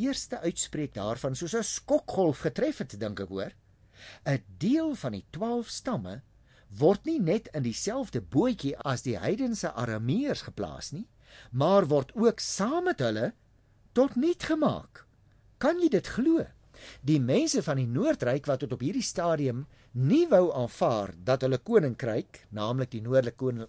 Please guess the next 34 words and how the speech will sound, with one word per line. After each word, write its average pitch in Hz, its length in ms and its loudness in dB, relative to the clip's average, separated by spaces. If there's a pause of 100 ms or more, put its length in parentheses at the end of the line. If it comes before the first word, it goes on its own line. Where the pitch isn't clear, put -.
(120)
noordelike 123 460 0
koninkryk 117 520 -2
van 104 180 -6
Israel, 104 540 -6 (300)
met 117 120 -4
die 113 80 -2
hoofstad 127 380 0
by 107 80 -4
Samaria 101 460 -2
sou 104 180 -4
val 147 240 0
nie, 151 160 -2 (440)
hulle 220 360 2 (320)
hoor 185 380 4
dit - 160 -2
nou 147 160 4 (160)
baie, 180 280 2
baie 139 360 -2
duidelik, 131 420 -2 (160)
hulle 143 220 2
gaan 135 160 -2
saam 196 320 0
met 120 80 -4
daardie 135 320 -2
nasies 98 480 -8
val 95 260 -4 (360)
voor 131 220 2
die 127 60 0
aanslag 117 520 -4
van 110 220 -6
die 107 120 -6
Assiriërs. 92 720 -8 (420)
Damaskus, 131 800 0
byvoorbeeld, 113 680 -2